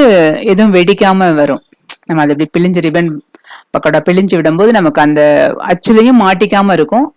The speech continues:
அதனால தான் நம்ம இதெல்லாம் நம்ம சலிச்சு எடுக்கிறோம். இப்போ எடுத்துட்டு அதுக்கப்புறம் நம்ம அந்த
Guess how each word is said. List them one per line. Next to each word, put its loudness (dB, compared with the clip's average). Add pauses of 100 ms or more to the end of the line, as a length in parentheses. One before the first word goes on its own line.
அதனால 0
தான் -2
நம்ம 0
இதெல்லாம் -2
நம்ம -2 (240)
சலிச்சு -8
எடுக்கிறோம். -6
இப்போ -12 (2500)
எடுத்துட்டு -2 (1400)
அதுக்கப்புறம் 0
நம்ம 0 (3000)
அந்த -2